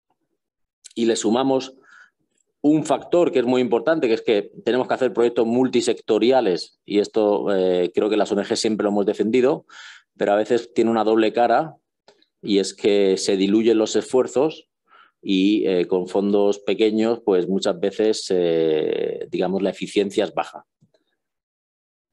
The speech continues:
Eh, y por último, dos factores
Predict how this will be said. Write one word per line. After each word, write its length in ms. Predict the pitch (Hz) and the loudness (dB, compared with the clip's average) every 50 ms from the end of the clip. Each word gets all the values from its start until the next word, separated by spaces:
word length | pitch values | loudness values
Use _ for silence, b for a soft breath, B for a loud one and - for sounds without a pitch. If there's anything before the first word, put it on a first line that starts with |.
| _ _ _ _ _ _ _ _ _ - | _ _ _ _ _ _ _ _ _ -2
Eh, 800 | 123 123 120 120 117 117 117 117 113 117 113 113 - - - - _ _ _ - | 0 2 2 2 2 2 2 2 2 0 0 -2 -4 -8 -18 -20 _ _ _ -4
y 140 | - 143 143 | 0 0 0
por 180 | 139 135 131 | 2 2 2
último, 520 | 151 165 175 175 170 160 160 165 175 185 180 | 4 4 4 4 4 2 2 2 2 0 0
dos 180 | - 135 135 | 0 0 0
factores 840 | - 147 139 - - 151 151 147 147 147 - - - - - - _ | 0 0 0 0 0 0 2 2 0 0 -2 -8 -12 -14 -16 -20 _